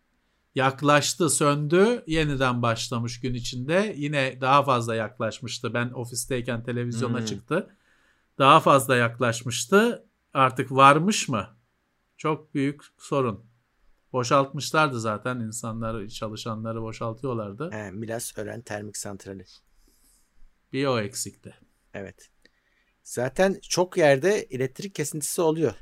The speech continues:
Speaker 2: Ee, biz hani İstanbul'da bir şey
Speaker 1: E,
Speaker 2: olmadığı zaman
Speaker 1: normal.
Speaker 2: duymuyoruz. Ee, ama hani çok şikayet eden var.
Speaker 1: Evet. Evet. Ya yazın onun bir sürü nedeni var. Hani yazın bugünlerinde tüketim de klimalar falan nedeniyle artıyor.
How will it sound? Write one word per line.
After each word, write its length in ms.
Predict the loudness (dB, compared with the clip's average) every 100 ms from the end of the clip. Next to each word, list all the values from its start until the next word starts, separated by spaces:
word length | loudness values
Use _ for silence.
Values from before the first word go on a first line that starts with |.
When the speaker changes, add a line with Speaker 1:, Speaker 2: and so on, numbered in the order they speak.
| -6 0
Speaker 2:
Ee, 240 | 2 2
biz 180 | -4 -6
hani 240 | -4 -4 -8 _ -8
İstanbul'da 580 | -4 -2 0 0 -2 -2
bir 60 |
şey 100 | 0
Speaker 1:
E, 40 | 0
Speaker 2:
olmadığı 240 | 2 0
zaman 140 | 0 0
Speaker 1:
normal. 160 | 0
Speaker 2:
duymuyoruz. 600 | 2 2 2 -2 -4 -10 -14 _ -10
Ee, 340 | -6 -4 -4 -4
ama 180 | -4 -4
hani 280 | -4 -6 -8 _ _ _ _ _ -20 _ _
çok 240 | -4 -4 -2
şikayet 360 | -2 0 0
eden 280 | 0 -2 -2
var. 240 | -4 -8 -14 _ _ _ _ _ _ _ _ _ _ -8
Speaker 1:
Evet. 360 | -6 -6 -10 -20 _ _ _ _ _ _ -12
Evet. 340 | -10 -12 -18 _ _ _ _ _ _
Ya 180 | 4 6
yazın 400 | 6 6 4 0
onun 400 | 0 2 4 4
bir 80 | 2
sürü 280 | 0 0 0
nedeni 360 | 0 0 0
var. 160 | 2 2
Hani 160 | 2
yazın 340 | 0 0 0 0
bugünlerinde 680 | 0 0 0 -2 -2 -2 -2
tüketim 460 | -4 -4 -4 -4
de 120 | -4 -2
klimalar 560 | -2 -2 -2 -2 -2
falan 340 | -2 0 0 -2
nedeniyle 640 | -4 -2 -2 -2 -2 -2
artıyor. 720 | -2 -2 -2 -2 0 2 0